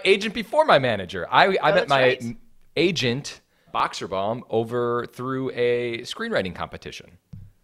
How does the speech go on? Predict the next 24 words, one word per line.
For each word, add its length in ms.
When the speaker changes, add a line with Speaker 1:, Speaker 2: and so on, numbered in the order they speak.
Speaker 1:
the 60
Austin 300
Film 180
Festival. 480
Speaker 2:
That's 220
right. 360
Speaker 1:
Yeah. 200
So 340
I, 80
I, 60
I 180
won 280
a 80
f-, 260
screenwriting 680
competition, 640
and 140
then 360
I 240
guess 240
my 100
script 340
went 140
out, 300